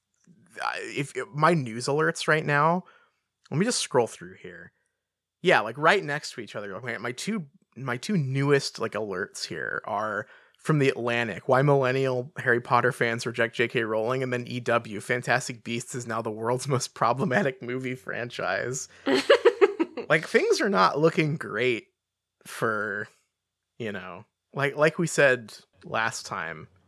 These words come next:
Speaker 1: m-, the brand, she is very sick.
Speaker 2: Yeah, I, I think you're right that we'll just see what, what move anyone around her makes,
Speaker 1: Yeah.
Speaker 2: right? Her business partners and, um, W B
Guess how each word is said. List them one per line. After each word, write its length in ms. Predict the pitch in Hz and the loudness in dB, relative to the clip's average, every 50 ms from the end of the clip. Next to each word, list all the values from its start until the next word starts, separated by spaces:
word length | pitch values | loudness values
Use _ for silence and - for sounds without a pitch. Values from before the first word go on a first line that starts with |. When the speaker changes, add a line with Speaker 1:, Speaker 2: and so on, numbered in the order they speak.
| _ _ _ _ _ - 151 | _ _ _ _ _ -18 -14
Speaker 1:
m-, 200 | - 87 - 147 | -12 -12 -12 -12
the 80 | - 143 | -14 -4
brand, 420 | 147 139 131 117 104 90 98 107 | 0 2 2 2 2 -2 -4 -4
she 200 | - - 135 123 | -6 -4 -2 0
is 120 | 117 113 117 | -2 -2 0
very 280 | 120 113 101 87 80 | -2 -2 -2 -2 -4
sick. 480 | - - - - - - - - - - _ _ _ - - - - - - - _ _ _ _ - | -6 -6 -6 -6 -8 -8 -10 -16 -18 -18 _ _ _ -20 -20 -20 -20 -20 -20 -20 _ _ _ _ -6
Speaker 2:
Yeah, 260 | 190 185 180 175 165 160 156 165 - - - 127 - - | -2 2 2 4 2 2 2 2 4 4 4 4 6 4
I, 60 | 294 | 4
I 20 | 254 | 4
think 160 | 330 370 349 | 4 2 2
you're 160 | 330 302 240 | 2 0 2
right 260 | 214 214 214 202 175 | 4 4 4 4 4
that 140 | 180 185 - | -2 -6 -6
we'll 280 | 180 185 185 185 180 185 | -6 -6 -6 -6 -8 -6
just 260 | - 190 185 - - | -8 -8 -8 -8 -8
see 180 | - 202 190 | -8 -6 -6
what, 300 | 190 175 175 180 180 - - _ _ _ _ _ | -6 -2 -2 -2 -2 -2 -4 _ _ _ _ _
what 340 | - 190 196 196 - - | -18 -4 -2 -2 -2 0
move 800 | 185 185 185 185 185 185 180 180 175 175 170 156 - - - - _ _ _ _ _ _ _ _ _ _ _ _ _ _ _ _ _ _ _ - _ _ _ _ _ _ _ - | -4 -8 -6 -6 -4 -2 -2 -2 -2 -4 -6 -10 -16 -18 -20 -20 _ _ _ _ _ _ _ _ _ _ _ _ _ _ _ _ _ _ _ -20 _ _ _ _ _ _ _ 4
anyone 520 | 247 247 247 247 240 220 208 202 196 196 | 4 4 4 4 2 2 0 0 0 0
around 400 | 185 170 170 165 170 170 170 165 | 0 -2 -2 -2 -2 -2 -6 -8
her 180 | - - 156 135 | -8 -8 -8 -8
makes, 460 | - - - 107 - - - - - | -8 -8 -8 -8 -8 -8 -10 -6 0
Speaker 1:
Yeah. 140 | 131 120 - | 4 4 4
Speaker 2:
right? 240 | 170 170 175 165 | 4 4 2 -2
Her 320 | - - 170 160 170 170 165 | -6 -8 -6 -6 -6 -6 -10
business 440 | 165 - 151 160 - 139 143 - - | -8 -8 -8 -6 -6 -10 -10 -10 -10
partners 640 | 196 - 170 131 - 147 117 - 147 165 - - | -8 -6 -6 -6 -6 -8 -8 -8 -8 -8 -6 -6
and, 400 | 175 147 135 110 104 107 - 175 156 _ _ _ _ _ _ _ 214 214 | -4 -4 -4 -6 -8 -10 -12 -14 -16 _ _ _ _ _ _ _ -14 -12
um, 520 | - - 165 165 170 175 170 175 175 175 156 _ | -8 -8 -8 -8 -10 -10 -12 -12 -12 -14 -16 _
W 280 | - 180 175 175 175 165 | -2 -2 0 0 -4 -4
B 520 | - 175 165 165 160 160 160 160 160 151 | -4 -4 -4 -4 -6 -6 -6 -8 -8 -10